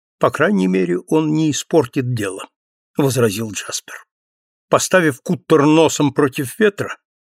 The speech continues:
мы уменьшим силу дрейфа. Если же мы и будем дрейфовать между камнями, то в этом гораздо меньше опасности. Я надеюсь, мистер Кэп,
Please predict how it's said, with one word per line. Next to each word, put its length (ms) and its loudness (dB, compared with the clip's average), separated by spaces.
мы 140 2
уменьшим 580 2
силу 380 -2
дрейфа. 520 -2
Если 340 2
же 160 2
мы 160 4
и 80 4
будем 380 2
дрейфовать 640 2
между 300 -2
камнями, 580 -2
то 160 8
в 40 6
этом 380 4
гораздо 460 4
меньше 420 4
опасности. 760 -2
Я 180 2
надеюсь, 500 2
мистер 380 0
Кэп, 280 -2